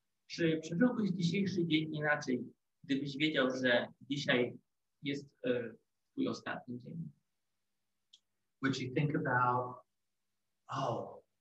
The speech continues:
Speaker 2: is there some place I really need to see, or some food that I really need to eat, or some people that I want to say goodbye to?"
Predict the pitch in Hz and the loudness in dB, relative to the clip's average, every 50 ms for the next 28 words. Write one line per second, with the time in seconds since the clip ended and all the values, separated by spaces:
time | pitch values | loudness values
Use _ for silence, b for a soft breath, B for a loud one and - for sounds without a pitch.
0 | _ _ _ _ 123 117 - 135 123 - - 160 147 143 147 147 135 - - - | _ _ _ _ -6 -4 -2 -2 -4 0 2 2 2 2 2 2 2 2 0 0
1 | 117 117 120 131 143 147 131 131 131 135 135 - - - - - - - 147 143 | 0 2 2 0 0 0 -2 0 0 -2 -2 -2 -4 -6 -6 -6 -2 0 4 4
2 | 139 143 139 139 135 139 - - - _ _ _ _ - - - - - 107 98 | 4 6 6 4 4 2 -2 -8 -12 _ _ _ _ -8 -6 -4 -4 -4 -4 -6
3 | - - - - _ _ - 143 143 143 147 143 139 - - 123 - - - 107 | -6 -10 -14 -20 _ _ 6 8 8 10 10 10 8 6 6 4 2 0 0 2
4 | 110 117 120 127 123 120 120 117 113 - 104 98 - - - 139 143 143 139 139 | 2 0 0 0 -2 0 -2 -2 -2 -4 -6 -8 -8 2 4 6 6 8 6 4
5 | 139 - - - - - _ _ _ _ - - - - - - - - - - | 4 0 -2 -6 -10 -12 _ _ _ _ -8 -8 -6 -6 -6 -8 -8 -10 0 4
6 | 165 160 - 151 147 135 123 - 117 110 113 - - - - - 107 104 107 117 | 4 4 6 4 2 2 2 0 -2 -2 -2 -4 -6 -6 -4 -4 -2 -2 0 0
7 | 120 120 - - - 120 110 107 101 101 98 95 98 - - _ _ _ _ - | -2 -2 -4 -6 -4 -2 0 0 0 -2 -4 -6 -10 -12 -16 _ _ _ _ -10
8 | - - 135 120 120 123 120 - - - 113 117 120 120 120 - - 147 | -2 2 2 2 2 2 -2 -4 -4 -4 -4 -2 -4 -4 -4 -4 -2 0